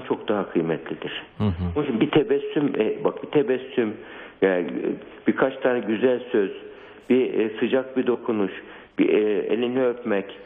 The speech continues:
Speaker 1: yani bütün bunlar, e, anneye babaya verilecek en güzel hediye.
Speaker 2: Hı hı.
Speaker 1: Başka hediye lüzum yok. Yani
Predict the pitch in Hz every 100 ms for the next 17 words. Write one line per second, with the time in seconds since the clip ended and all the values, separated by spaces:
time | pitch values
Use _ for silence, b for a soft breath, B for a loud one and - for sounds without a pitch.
0 | B B - 92 95 - 165 127 120 120
1 | 156 - B B B - 92 95 80 98
2 | 95 101 - 110 123 135 127 123 113 131
3 | 123 123 120 117 - - 151 139 110 110
4 | 104 92 82 52 - - - - 90 92
5 | 90 131 - 143 139 143 151 123 113 131
6 | 117 101 - 113 113